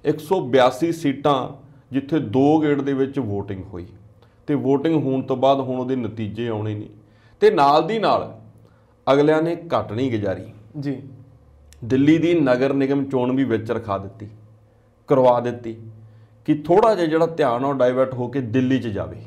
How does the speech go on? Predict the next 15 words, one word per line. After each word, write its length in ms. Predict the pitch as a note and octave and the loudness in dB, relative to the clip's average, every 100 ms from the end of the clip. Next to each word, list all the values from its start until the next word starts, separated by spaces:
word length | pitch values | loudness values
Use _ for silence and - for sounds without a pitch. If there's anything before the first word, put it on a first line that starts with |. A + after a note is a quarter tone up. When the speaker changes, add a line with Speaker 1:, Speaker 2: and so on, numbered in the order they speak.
| - - - _ _ _ _ _ _ - | -20 -20 -20 _ _ _ _ _ _ -4
Speaker 1:
ਪਰ 100 | C3+ | 0
ਉਹਨਾਂ 200 | D3 E3+ | 0 0
ਨੇ 60 | |
ਵੱਖਰੀਆਂ 460 | C3+ A#2+ C3+ C3+ C#3 | -2 -4 -4 -4 -2
ਵੱਖਰੀਆਂ 360 | C3 C3 C3 | -4 -6 -6
ਡਿਊਟੀਆਂ 420 | A#2+ A2+ G#2+ A2+ A2+ | -4 -4 -4 -6 -6
ਲਾਈਆਂ 320 | G#2+ A2 A2 | -6 -6 -8
ਤੇ 120 | A2+ | -10
ਦਿੱਲੀ 440 | G#2 G#2 A2 A#2+ | -8 -6 -4 -4
ਦੇ 120 | A#2 A2+ | -4 -4
ਵਿੱਚ 360 | G#2+ G#2+ A2 | -4 -6 -4
ਮਗਰਲੇ 600 | C3 B2 G#2+ A2+ A#2+ B2+ | -4 -2 0 0 0 -2
ਪੰਦਰਾਂ 720 | A#2+ A2+ D3 F3 F#3+ F3 D3 | -2 0 0 0 0 0 -4
ਸਾਲਾਂ 460 | D3+ G#2+ G2+ G#2 G2+ | -6 -6 -4 -6 -6
ਤੋਂ 220 | - | -8